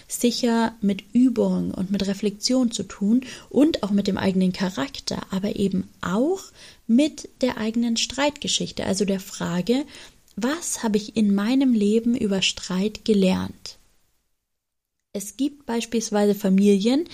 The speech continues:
in denen mehrmals täglich die Fetzen fliegen. Das klingt vielleicht erstmal krass, das ist aber tatsächlich auch eine tolle Möglichkeit, Versöhnung zu lernen. In Familien, in denen es, wenn's hochkommt,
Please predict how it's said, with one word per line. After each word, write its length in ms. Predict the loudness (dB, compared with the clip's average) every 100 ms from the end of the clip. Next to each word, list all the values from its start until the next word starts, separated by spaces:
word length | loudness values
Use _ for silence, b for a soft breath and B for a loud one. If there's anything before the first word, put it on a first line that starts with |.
| B B
in 160 | 4 6
denen 480 | 8 6 6 4 2 B B 2
mehrmals 640 | 4 6 4 0 -2 -2
täglich 460 | 4 4 4 2 4
die 80 |
Fetzen 420 | 0 0 0 -2 -2
fliegen. 480 | -4 -6 -4 -8 -8 B B
Das 160 | 0 2
klingt 260 | 4 4
vielleicht 280 | 6 4 4
erstmal 340 | -2 -2 -2 -2
krass, 640 | -6 -6 -4 -4 -4 -10 -8
das 160 | -6
ist 280 | 0 2 2
aber 200 | 4 4
tatsächlich 720 | 4 2 2 0 -2 -6 -4
auch 340 | 2 4 4 2 -8 B B 2
eine 180 | 4
tolle 320 | 4 4 4 6
Möglichkeit, 640 | 4 2 0 0 0 0
Versöhnung 640 | 2 4 4 2 2 2
zu 140 | 0 0
lernen. 440 | -2 -2 -6 -8 -14 _ _ _ _ _ B B B
In 180 | 2 2
Familien, 580 | 4 2 2 2 0 0
in 200 | 0 0
denen 280 | 2 2 0
es, 360 | 0 -2 -2
wenn's 260 | 0 0 4
hochkommt, 640 | 4 4 0 0 2 2